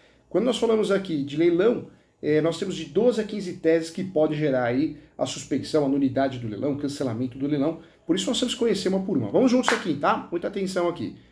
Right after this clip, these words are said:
Vamos lá. Lembrando que esse material de apoio você tem que imprimir, hein, gente? Imprimir, anotar, caneta marca-texto. Fala que tem que curtir a aula, tá? Vamos juntos aqui, vamos lá. Falamos então da primeira tese, hein?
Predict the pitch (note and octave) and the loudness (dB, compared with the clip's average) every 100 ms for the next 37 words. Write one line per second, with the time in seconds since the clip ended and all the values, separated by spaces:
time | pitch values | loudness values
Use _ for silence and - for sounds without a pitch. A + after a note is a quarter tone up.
0 | _ G2+ A3+ E3 - - _ _ _ _ | _ 2 6 4 2 -10 _ _ _ _
1 | D#3 D#3+ E3 G3 G#3+ F#3+ F#3 F3 F3+ D#3+ | 0 2 2 2 -2 -2 0 2 4 4
2 | - - E3 F#3 F#3 E3+ F3+ G3 - G3+ | 4 0 2 0 0 -4 -6 -6 -6 -2
3 | F#3+ E3+ F#3+ F#3+ F#3+ D3 G2 - C#3+ C#3 | 2 2 2 2 2 0 -4 -8 -6 -2
4 | D3+ C3 E3+ F3+ D#3+ - - - D#3+ C3 | 0 0 0 -2 -4 -6 -8 0 0 0
5 | - E3 E3 D#3+ D3+ D#3 D3 D3 A2 - | 2 4 4 0 -2 -2 -2 -4 -6 -2
6 | D3+ D#3+ - - _ _ _ - D#3+ D#3+ | 0 0 -4 -20 _ _ _ -2 -2 -2
7 | G3 F#3 - G#3+ F#3+ - A#3 A3+ E3 C#3+ | -8 -8 -4 -2 0 0 2 6 6 6
8 | A2+ - F3 F#3+ - - _ F3+ G#3+ G3 | 2 2 4 4 -2 -18 _ -4 -2 -2
9 | G3 G3 F#3+ B2 G3 F3+ F#2+ - _ _ | -2 -2 -2 -2 2 2 0 -6 _ _
10 | _ F3+ A#3 A3+ A#3 A#3+ A#3 A3+ A#3+ - | _ 4 4 2 4 4 4 2 2 4
11 | G#3 E3 D#3+ F#3+ | 6 6 4 -2